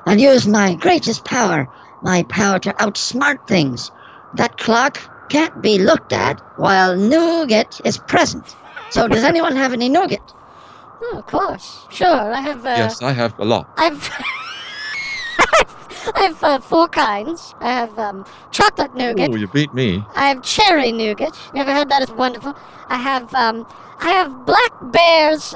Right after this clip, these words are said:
Speaker 2: uh, asshole nougat.
Speaker 3: Ooh, wee. <laughs>
Speaker 2: <laughs> We don't really call it nougat, but, I mean, I guess it might count for this.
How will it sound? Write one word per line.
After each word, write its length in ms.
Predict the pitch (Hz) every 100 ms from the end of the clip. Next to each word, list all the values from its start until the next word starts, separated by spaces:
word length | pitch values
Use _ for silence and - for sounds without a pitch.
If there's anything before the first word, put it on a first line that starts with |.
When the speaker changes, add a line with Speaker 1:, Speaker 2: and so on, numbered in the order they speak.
| -
Speaker 2:
uh, 200 | 269 254 -
asshole 960 | - - - 269 233 190 175 170 170 165 - - -
nougat. 300 | 247 226 -
Speaker 3:
Ooh, 500 | 175 143 117 104 92
wee. 360 | 117 135 107 131
<laughs> 40 | - - 311 - - -
Speaker 2:
<laughs> 0 |
We 60 | -
don't 800 | 403 403 302 - - 508 427 370
really 180 | 370 -
call 240 | - 359
it 100 | 269
nougat, 460 | 277 330 311 285 262 -
but, 320 | 254 277 233 - -
I 240 | 320 294
mean, 160 | 277 285
I 60 |
guess 220 | 269 302 294
it 80 | 262
might 240 | 269 269
count 360 | - 302 247 -
for 140 | -
this. 300 | 240 247 214